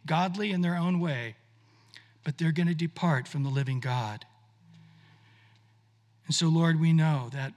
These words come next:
that Paul is telling Timothy for himself and those in Ephesus, and really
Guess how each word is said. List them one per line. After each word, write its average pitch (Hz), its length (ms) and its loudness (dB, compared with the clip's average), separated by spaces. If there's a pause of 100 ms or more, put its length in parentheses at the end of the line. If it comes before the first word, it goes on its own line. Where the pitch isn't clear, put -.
that 143 220 -6 (1300)
Paul 165 340 2
is 147 160 -2
telling 165 380 0
Timothy 165 480 0
for 156 160 -8
himself 156 600 -4
and 135 140 -6
those 151 360 -2 (360)
in 151 220 4
Ephesus, 127 800 -4 (1700)
and 135 180 4
really 143 400 4